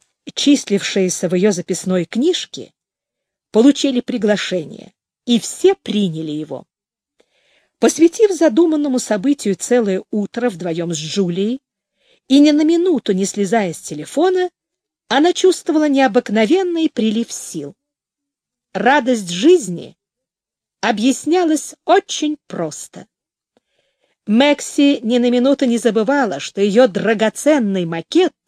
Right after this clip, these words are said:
в руках Рокко, и он занят его доводкой. Хорошее настроение и помогло ей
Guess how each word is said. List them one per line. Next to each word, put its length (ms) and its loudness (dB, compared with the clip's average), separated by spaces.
в 80 -10
руках 480 -4
Рокко, 600 -2
и 100 6
он 240 6
занят 560 0
его 280 2
доводкой. 640 -8
Хорошее 480 4
настроение 760 0
и 40 -4
помогло 460 0
ей 320 -4